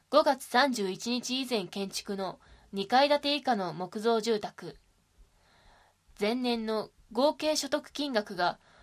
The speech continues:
六百九十九万円以下。耐震改修。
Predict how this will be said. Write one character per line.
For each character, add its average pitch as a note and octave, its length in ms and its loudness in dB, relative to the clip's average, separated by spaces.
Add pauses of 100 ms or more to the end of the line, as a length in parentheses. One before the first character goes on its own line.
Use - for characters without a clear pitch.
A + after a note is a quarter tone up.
(160)
六 G#3+ 200 2
百 C#4 280 2
九 D#4 200 -4
十 G#3+ 200 0
九 A3+ 240 -4
万 C4+ 260 2
円 C4 220 -4
以 C4 80 -6
下。 F#3+ 300 -2 (2750)
耐 C4+ 220 6
震 D4 280 -4
改 C#4 220 2
修。 F3+ 380 -4